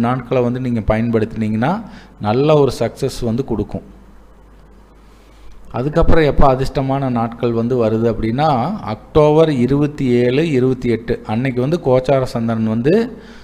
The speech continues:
உங்க ராசிக்கு ஏழாம் இடம்னு சொல்லக்கூடிய தனுசு ராசியில வந்து பயணிப்பார். அப்படிங்கும்போது குருவுடைய பார்வையை வந்து வாங்குவார். அப்படிங்கும்போது அந்த ரெண்டு நாட்களும் வந்து நல்ல ஒரு அதிர்ஷ்டத்தை வந்து கொடுக்கும். தொழில் சார்ந்த விஷயங்கள், திருமணம் சார்ந்த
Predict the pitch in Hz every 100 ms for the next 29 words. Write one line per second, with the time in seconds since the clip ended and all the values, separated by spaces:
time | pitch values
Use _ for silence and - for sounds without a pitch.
0 | - 110 104 120 139 156 147 147 123 127
1 | 135 135 123 135 135 113 110 113 143 151
2 | 117 123 143 143 127 - 117 113 135 -
3 | 101 101 - 92 - - - - - -
4 | 110 135 127 139 180 151 131 156 165 151
5 | 147 143 120 135 139 139 120 123 135 104
6 | 104 101 95 - 113 123 131 123 123 147
7 | 196 156 123 120 120 127 127 139 143 151
8 | 147 131 147 160 120 135 143 123 110 113
9 | - 123 117 113 135 - 107 - 98 -
10 | - - - - 131 135 135 139 135 127
11 | 120 127 123 143 147 139 131 135 131 123
12 | 123 127